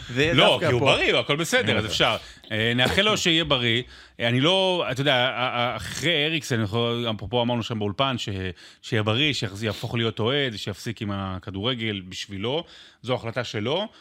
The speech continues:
Speaker 2: אבל הנה אריקסן חזר, ויכול להיות ש-, יכול להיות שהפתרון עבורו זה קוצב לב. אתה יודע,
Speaker 1: אני
Speaker 2: ב-,
Speaker 1: חשבתי שהוא יגיד שהפתרון עבורו
Speaker 2: לא
Speaker 1: שה-
Speaker 2: קוצב לב, זה לא קוצב לב, זה, זה מוניטור כזה, שבעצם הוא, אה, הוא, הוא מעט-, מנט-, מנטר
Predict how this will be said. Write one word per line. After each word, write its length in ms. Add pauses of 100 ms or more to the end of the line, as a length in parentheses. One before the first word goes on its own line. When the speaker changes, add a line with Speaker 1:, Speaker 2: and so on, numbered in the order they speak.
(200)
Speaker 2:
אבל 140
הנה 180
אריקסן 260
חזר, 400 (400)
ויכול 240
להיות 120
ש-, 60 (320)
יכול 200
להיות 80
שהפתרון 460
עבורו 460
זה 200
קוצב 260
לב. 160 (360)
אתה 100
יודע, 160 (140)
Speaker 1:
אני 120
Speaker 2:
ב-, 40
Speaker 1:
חשבתי 180
שהוא 160
יגיד 120
שהפתרון 480
עבורו 280
Speaker 2:
לא 80
Speaker 1:
שה- 100
Speaker 2:
קוצב 180
לב, 220 (120)
זה 80
לא 60
קוצב 220
לב, 120
זה, 340 (380)
זה 120
מוניטור 420
כזה, 240 (440)
שבעצם 420
הוא, 280
אה, 280
הוא, 260
הוא 80
מעט-, 280
מנט-, 540
מנטר 600